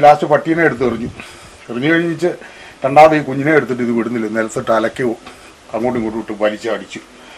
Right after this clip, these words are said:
അടിച്ചു കഴിഞ്ഞിട്ട് ഇത് വീണ് ഒരു പത്ത് മിനിറ്റ് കഴിഞ്ഞപ്പോഴത്തേനും ഇത് എൻ്റെ നേരെ വന്നു. നേരെ വന്ന് ഇങ്ങോട്ട് എൻ്റെ മുഖത്ത്, എൻ്റെ കേര മുഖത്തേക്ക് എത്തിയപ്പോൾ ഞാൻ ചാടി ഒരു മരത്തെ കയറി പിടിച്ചുകൊണ്ട് എന്നെ ഞാൻ രക്ഷപ്പെട്ടു. ഇല്ലെങ്കിൽ നേരെ കുത്തി കൊല്ലും എന്നെ. ആ രീതിയിലുള്ള വരവാ. അത് ചെറുതൊന്നുമല്ല, ഒരു ഏറ്റവും ചെറിയ ഒരു രണ്ട് കിണ്ടൽ പൊട്ട്. എന്നൊരു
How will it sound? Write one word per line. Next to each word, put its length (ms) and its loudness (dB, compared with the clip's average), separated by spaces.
അടിച്ചു 220 -2
കഴിഞ്ഞിട്ട് 320 0
ഇത് 160 2
വീണ് 240 2
ഒരു 160 2
പത്ത് 220 0
മിനിറ്റ് 180 0
കഴിഞ്ഞപ്പോഴത്തേനും 480 0
ഇത് 160 -2
എൻ്റെ 200 0
നേരെ 240 4
വന്നു. 160 -10
നേരെ 220 6
വന്ന് 140 2
ഇങ്ങോട്ട് 200 0
എൻ്റെ 200 2
മുഖത്ത്, 200 -2
എൻ്റെ 140 2
കേര 160 6
മുഖത്തേക്ക് 420 2
എത്തിയപ്പോൾ 300 -6
ഞാൻ 160 0
ചാടി 240 0
ഒരു 120 -8
മരത്തെ 320 -2
കയറി 200 -4
പിടിച്ചുകൊണ്ട് 380 -8
എന്നെ 180 2
ഞാൻ 160 0
രക്ഷപ്പെട്ടു. 300 -8
ഇല്ലെങ്കിൽ 220 -2
നേരെ 180 4
കുത്തി 220 -2
കൊല്ലും 240 -2
എന്നെ. 100 -10
ആ 20 6
രീതിയിലുള്ള 380 4
വരവാ. 220 6
അത് 100 4
ചെറുതൊന്നുമല്ല, 520 2
ഒരു 120 0
ഏറ്റവും 240 4
ചെറിയ 200 6
ഒരു 80 6
രണ്ട് 260 4
കിണ്ടൽ 240 0
പൊട്ട്. 180 -8
എന്നൊരു 320 2